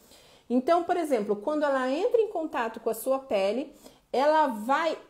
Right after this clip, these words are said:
enganar a sua pele, porque ela tem características hidrofílicas, vai entrar na sua pele e aí sim ela vai ter uma transformação desse derivado de vitamina C em vitamina C e vai conseguir permear,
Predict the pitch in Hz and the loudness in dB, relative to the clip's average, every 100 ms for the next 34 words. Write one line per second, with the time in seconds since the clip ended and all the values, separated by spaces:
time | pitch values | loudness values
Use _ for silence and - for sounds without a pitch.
0 | - 466 587 508 392 294 262 262 269 254 | 0 2 4 4 4 2 0 -2 -4 -4
1 | - 202 202 180 175 185 285 - _ - | -4 -4 -4 -6 -4 -4 -6 -8 _ -6
2 | - 202 202 226 220 226 214 - 214 220 | -4 -4 -4 -6 -6 -8 -8 -6 -4 -4
3 | 220 - - 175 170 - 220 208 214 - | -6 -8 -8 -6 -6 -6 -4 -2 -2 -6
4 | 190 196 226 311 - - _ _ - 180 | -8 -8 -6 -6 -6 -12 _ _ -14 -4
5 | 214 247 247 262 247 247 330 381 - 311 | -2 0 -2 -4 -4 -4 -6 -8 -8 -6
6 | - 208 214 254 - - - 220 247 277 | 0 2 2 -4 -12 -20 -8 0 0 4
7 | 523 539 - 339 339 330 254 254 247 240 | 2 2 -4 -4 -4 -4 -4 -2 -2 -4
8 | 233 254 240 233 - 294 427 466 - 339 | -2 -2 -2 -6 -6 -4 -2 -6 -6 -6
9 | 311 320 - 220 202 196 196 202 202 202 | -4 -6 -6 -4 -2 -4 -4 -2 -2 -2
10 | 202 247 294 262 240 233 240 226 220 214 | -4 -4 -4 -4 -4 -4 -4 -4 -6 -8
11 | - 214 220 220 226 220 214 208 - 202 | -6 -4 -4 -8 -8 -8 -8 -10 -2 -2
12 | 214 214 233 226 220 214 214 269 311 311 | -2 -6 -8 -10 -8 -8 -6 -6 -4 -4
13 | 226 202 254 | -2 -4 -4